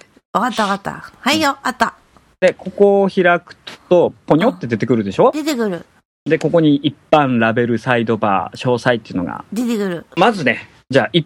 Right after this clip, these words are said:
Speaker 2: 般から。
Speaker 1: はい。
Speaker 2: うん。デスクトップに表示する項目っていうのが出てきて、ずらずらずらとハードディスク、外部ディスク、シーディー、ディーブイディーとか、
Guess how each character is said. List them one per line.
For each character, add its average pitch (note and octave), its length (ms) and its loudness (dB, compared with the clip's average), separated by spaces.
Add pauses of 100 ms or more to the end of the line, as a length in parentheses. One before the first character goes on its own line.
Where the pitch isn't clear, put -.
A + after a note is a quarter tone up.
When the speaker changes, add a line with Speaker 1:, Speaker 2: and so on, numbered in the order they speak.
Speaker 2:
般 A#3+ 200 4
か A#3 100 2
ら。 D#3+ 140 0 (380)
Speaker 1:
は G#3 80 -4
い。 A#3 140 -4 (520)
Speaker 2:
う D#3+ 80 4
ん。 A#2 100 -2 (140)
デ C3 120 0
ス - 120 -10
ク D#3+ 120 -2
ト F3 140 4
ッ - 20 -18
プ - 220 -4
に D#3+ 140 2
表 D#3 180 4
示 D3 100 -8
す D#3 80 0
る C#3+ 80 2
項 D3 180 2
目 C#3+ 220 0
っ - 20 0
て A#2+ 100 -2
い - 20 0
う - 20 0
の A2 60 0
が G#2+ 80 -2
出 G#2 80 -4
て - 80 -12
き - 80 -14
て、 G#2+ 220 0
ず B2+ 160 0
ら A#2+ 120 4
ず A#2 100 -2
ら A2+ 120 0
ず A2+ 100 -4
ら G#2+ 140 0
と G2+ 80 -4
ハ C3+ 160 2
ー - 20 0
ド B2 100 0
デ B2 80 -2
ィ - 40 -4
ス - 80 -18
ク、 A2+ 80 -4
外 A2 200 -2
部 A2 120 -2
デ A2 80 -4
ィ G#2 40 -2
ス - 120 -18
ク、 D#3+ 260 2
シ B2+ 220 -2
ー A#2 40 0
デ A#2 100 0
ィ A2+ 60 4
ー、 G#2+ 40 -6
デ A2+ 80 -2
ィ A2 80 2
ー - 20 -6
ブ A2+ 120 2
イ A2 40 2
デ A2+ 60 2
ィ - 40 2
ー - 20 0
と G#2+ 120 -2
か、 G2+ 160 0